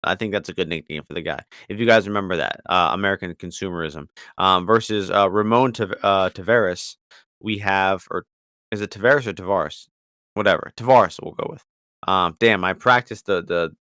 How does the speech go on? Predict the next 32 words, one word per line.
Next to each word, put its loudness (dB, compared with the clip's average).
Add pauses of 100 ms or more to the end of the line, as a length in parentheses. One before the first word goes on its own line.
(160)
the, -2
the -10
fucking -8
pronunciations -8
before -4
this -8 (100)
for, -8 (100)
for -8
this -6
fight, -2 (240)
and 0
I -2
just, -6
it 0
all, 2
uh, 0
came -6
unraveling -4
there. -8
I'm -8
in, -10
I'm -4
embarrassed. -6
Sorry, 4
Ozzy. -8 (260)
So, 4 (360)
um, 4 (720)
odds 6
for -8
this -2
one, 2
uh, 2